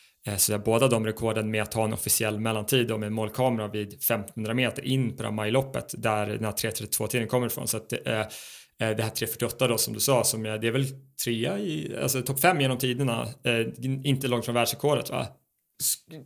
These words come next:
Speaker 2: jag ska inte svära på det, men, men det låter troligt.
Speaker 1: Ja, men det, jag tror att det var så här, det var tredje, eh, snabbast genom tiderna, så att det är helt enkelt så att det motsvarar ju, eh, lite bättre än tre trettiotvå i och med att det var nog i samma lopp. Eh, men, och det, det är ju det matematiskt också, så är det ju,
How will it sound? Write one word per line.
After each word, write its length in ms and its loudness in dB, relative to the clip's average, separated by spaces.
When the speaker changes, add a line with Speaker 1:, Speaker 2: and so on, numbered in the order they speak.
Speaker 2:
jag 180 10
ska 100 8
inte 140 6
svära 280 8
på 160 10
det, 100 12
men, 320 8
men 400 8
det 100 8
låter 280 4
troligt. 460 4
Speaker 1:
Ja, 420 6
men 100 6
det, 60 6
jag 180 8
tror 80 4
att 60 4
det 60 2
var 180 8
så 100 2
här, 80 -2
det 60 -2
var 80 -4
tredje, 680 0
eh, 100 -4
snabbast 360 -2
genom 120 -2
tiderna, 240 0
så 100 -2
att 100 -10
det 280 2
är 40 4
helt 180 4
enkelt 160 -2
så 60 -2
att 60 -10
det 60 -2
motsvarar 420 4
ju, 200 4
eh, 200 2
lite 260 0
bättre 240 4
än 60 2
tre 160 -2
trettiotvå 440 0
i 40 4
och 40 0
med 60 -2
att 80 -10
det 60 -4
var 160 4
nog 120 -2
i 40 -2
samma 240 -2
lopp. 240 -4
Eh, 60 -8
men, 240 -4
och 140 -4
det, 100 -2
det 80 0
är 40 2
ju 120 2
det 100 0
matematiskt 460 -2
också, 240 -4
så 0 -
är 180 4
det 60 4
ju, 160 2